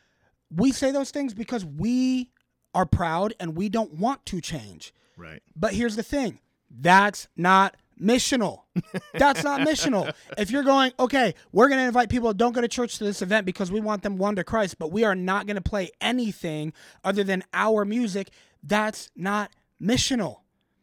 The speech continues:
Speaker 1: you're, what you're communicating to people is, is a club mentality, is elitist mentality, where it's like, "Hey, you can come to our event, but we're making it very clear that this is our event.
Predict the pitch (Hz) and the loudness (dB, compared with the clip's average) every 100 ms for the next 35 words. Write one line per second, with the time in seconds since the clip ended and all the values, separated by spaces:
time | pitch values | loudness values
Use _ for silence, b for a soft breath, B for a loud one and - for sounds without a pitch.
0 | _ _ 160 226 240 185 208 233 202 202 | _ _ 0 2 2 -2 -4 -4 -6 -6
1 | 220 254 214 208 190 - - 180 175 170 | -4 -6 -6 -6 -8 -8 -6 -6 -4 -8
2 | 170 170 156 165 147 - - 196 214 214 | -6 -10 -8 -10 -10 -12 -6 -2 0 0
3 | 214 196 175 160 160 165 151 160 156 143 | -4 -2 -2 -2 -2 -4 -6 -10 -10 -8
4 | 147 220 208 180 - - B B B 170 | -4 -2 -2 -2 -6 -16 B B B -4
5 | 180 175 165 165 160 160 156 - 170 160 | 0 0 0 -2 -2 -4 -6 -6 -6 -6
6 | b b 226 233 135 b b b 156 220 | b b -2 -2 -2 b b b 0 0
7 | 262 202 247 233 226 170 202 196 175 202 | 0 0 0 0 -2 0 2 2 0 -2
8 | 175 156 202 233 226 208 156 160 175 185 | -4 -6 -4 -4 -6 -8 -6 -2 0 -2
9 | - 156 170 196 170 185 208 226 196 170 | -4 -6 -4 -6 -8 -8 -6 -6 -6 -4
10 | 170 185 175 220 123 | -2 -2 0 -2 -4